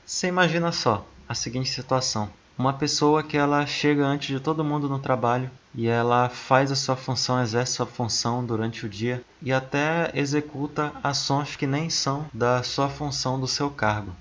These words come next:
Ela é realmente uma pessoa que veste a camisa da empresa. E ela até fica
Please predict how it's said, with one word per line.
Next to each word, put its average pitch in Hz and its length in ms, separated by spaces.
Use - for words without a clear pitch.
Ela 110 240
é - 20
realmente 139 580
uma 135 140
pessoa 135 480
que 135 180
veste 123 360
a - 20
camisa 127 380
da 127 120
empresa. 113 460
E 131 140
ela 170 280
até 175 200
fica 185 580